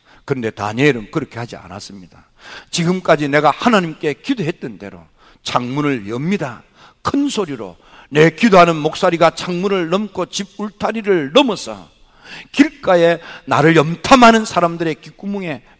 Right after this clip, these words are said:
들리도록 조금도 개념치 아니하고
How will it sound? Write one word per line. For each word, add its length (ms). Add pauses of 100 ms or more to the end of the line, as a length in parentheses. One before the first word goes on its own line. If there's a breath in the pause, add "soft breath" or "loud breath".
들리도록 680 (180 soft breath)
조금도 560
개념치 480 (140)
아니하고 560